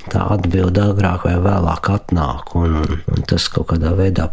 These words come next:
piepilda un liek piefiksēt to, ka tā ir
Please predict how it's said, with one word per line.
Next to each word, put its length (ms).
piepilda 960
un 460
liek 500
piefiksēt 760
to, 300
ka 260
tā 240
ir 160